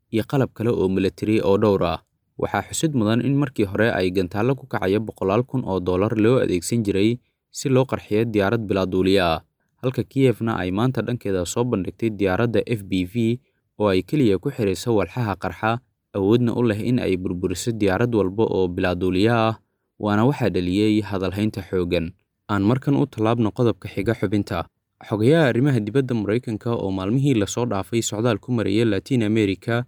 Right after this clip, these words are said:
ayaa saacadihii koobnaa ee ina wedaartay waxa uu jeediyey hadal uu ku weerarayo madaxda waddamada Cuba, Nicaragua iyo Venezuela,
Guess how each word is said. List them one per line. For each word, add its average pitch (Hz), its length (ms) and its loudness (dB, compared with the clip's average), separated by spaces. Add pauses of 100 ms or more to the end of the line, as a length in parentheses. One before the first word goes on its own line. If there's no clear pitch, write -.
(400)
ayaa 101 160 2
saacadihii 127 560 0
koobnaa 107 480 0
ee 98 240 0
ina 98 120 0
wedaartay 98 600 0
waxa 110 300 -2
uu 95 160 -2
jeediyey 101 640 2 (340)
hadal 139 240 0
uu 90 160 -2
ku 143 240 0
weerarayo 110 420 2
madaxda 110 380 -2
waddamada 98 480 -2
Cuba, 113 460 -2
Nicaragua 110 760 0
iyo 95 240 0
Venezuela, 101 800 0